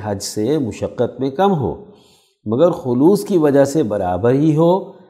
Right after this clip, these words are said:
یا اور زیادہ کامل ہو، خلوص کی زیادتی کی وجہ سے۔ مگر ان سفروں کی مشقتوں کو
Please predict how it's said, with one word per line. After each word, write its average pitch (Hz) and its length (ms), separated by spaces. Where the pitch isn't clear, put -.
یا 123 180
اور 165 240
زیادہ 156 360
کامل 147 340
ہو، 151 200
خلوص 151 360
کی 160 180
زیادتی 110 440
کی 127 140
وجہ 127 240
سے۔ 127 220
مگر 120 460
ان 127 220
سفروں 110 380
کی 107 160
مشقتوں 90 680
کو 123 200